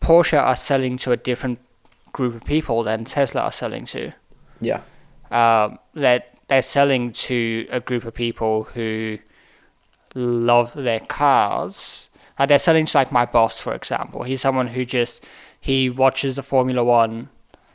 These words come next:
Speaker 1: uh, every week, and he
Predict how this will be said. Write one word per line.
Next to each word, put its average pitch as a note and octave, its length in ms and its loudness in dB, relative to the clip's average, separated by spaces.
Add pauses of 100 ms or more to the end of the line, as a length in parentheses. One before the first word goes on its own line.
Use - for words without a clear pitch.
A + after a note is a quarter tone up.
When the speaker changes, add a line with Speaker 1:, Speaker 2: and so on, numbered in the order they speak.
(180)
Speaker 1:
uh, A#2 320 0 (100)
every B2 240 -2
week, A#2+ 480 -6 (100)
and A#2 540 -2
he A#2 600 -6